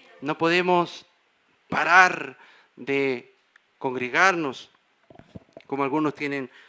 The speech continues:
por costumbre. Ahora, también existen los compromisos a nivel de disciplinas espirituales, ya estamos terminando.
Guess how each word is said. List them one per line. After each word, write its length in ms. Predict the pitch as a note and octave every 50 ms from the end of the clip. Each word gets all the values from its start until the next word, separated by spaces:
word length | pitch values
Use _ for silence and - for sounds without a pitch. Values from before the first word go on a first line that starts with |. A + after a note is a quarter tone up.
| _ _
por 160 | - B2+ -
costumbre. 680 | - B2+ - - - D#3+ D#3+ D3+ B2 A#2+ A2+ A2 G#2+ _ _ _ - - - - - - - _ _ _
Ahora, 400 | - C#3 E3+ F3+ F#3 F3+ D#3 - - - _ _ _ _ _ _ _ _ _ _ _ _ _ _ _ _ _ _ _ _ _ _ _ _ _
también 280 | - D3+ C3+ D#3 F3 F3+
existen 360 | E3+ F#3 F3+ - F#3 F3 E3
los 120 | D#3 D3
compromisos 560 | - D#3 C#3+ - D3 C#3 D3 D#3+ F3 E3+ F3
a 60 | E3 D#3
nivel 400 | D3+ C#3+ C#3+ D#3+ E3 E3+ E3 D#3
de 180 | D#3+ D#3 D3+
disciplinas 600 | C#3+ D3 - - C3+ - D3+ D#3 E3 D#3 C#3 -
espirituales, 640 | D3 C3 - C#3+ C3 C3+ B2+ - F3+ F3+ F3 D#3 C3+
ya 120 | C#3 D3
estamos 300 | C#3+ - - D#3 D#3 C#3+
terminando. 560 | - D3 C#3 C#3+ D3+ E3+ F#3 F3+ D3+ A2+ F#2+